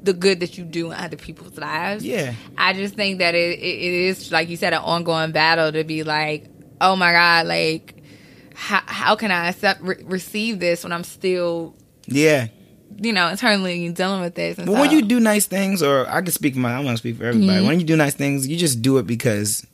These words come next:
Speaker 2: you love to do it. Like, you're not doing it 'cause you expect anything in return.
Speaker 1: Right.
Speaker 2: And I think that that's the, that's, that's what ta-, is gonna take me some time to get used to.
Speaker 1: I mean, Sue, you are paving the ways for people.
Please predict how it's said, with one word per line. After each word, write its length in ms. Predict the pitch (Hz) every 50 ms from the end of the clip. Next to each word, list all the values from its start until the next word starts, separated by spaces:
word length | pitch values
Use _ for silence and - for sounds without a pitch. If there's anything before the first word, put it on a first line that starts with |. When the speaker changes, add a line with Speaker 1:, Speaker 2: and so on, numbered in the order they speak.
| _ _
Speaker 2:
you 140 | 107 110
love 240 | 107 110 110 110 107
to 80 | - 95
do 240 | 90 104 110 110 101
it. 160 | - - -
Like, 120 | 107 104
you're 80 | 123 139
not 260 | 143 131 110 101 101
doing 240 | 110 120 117 117 113
it 80 | 110 104
'cause 180 | - 120 110 107
you 120 | 110 101
expect 480 | 98 101 - - - 113 110 - - -
anything 420 | 113 110 110 110 - 107 104 104 101
in 80 | 95
return. 260 | 98 - 202 - 170 170
Speaker 1:
Right. 220 | 170 165 160 156 156
Speaker 2:
And 100 | 110 110
I 60 | 117
think 240 | - 135 123 110 101
that 240 | 117 113 101 - - - _ - - - - _ _
that's 260 | - 143 143 139 -
the, 180 | - 120 113 - - -
that's, 300 | 143 147 151 147 - -
that's 380 | - - 101 135 143 139 -
what 300 | 135 127 127 120 113 - _ _ _ _ _ _ - _ _ _ _ _ _ _ _ _
ta-, 80 | - 139
is 260 | 135 117 127 120 110
gonna 260 | 110 - - 135 123 117
take 240 | - 131 123 -
me 100 | 120 120
some 200 | 113 - 107 104
time 280 | 101 131 113 107 104 104
to 60 | 101
get 140 | 98 98 92
used 280 | 92 98 95 101 - -
to. 140 | 104 110 110 - _ _ _ _ _ _ _ _ _ -
Speaker 1:
I 100 | - 302
mean, 840 | 339 339 330 320 320 311 302 302 294 277 262 240 - - 190 190 - _ _ -
Sue, 260 | 208 196 - 302 311 285
you 160 | 233 254 294
are 80 | 277
paving 320 | - - 254 254 240 226 220
the 80 | 202
ways 340 | 190 196 190 190 202 202 190
for 140 | - - 180
people. 720 | 170 - - - 226 196 - - 180 175 170 165 165 156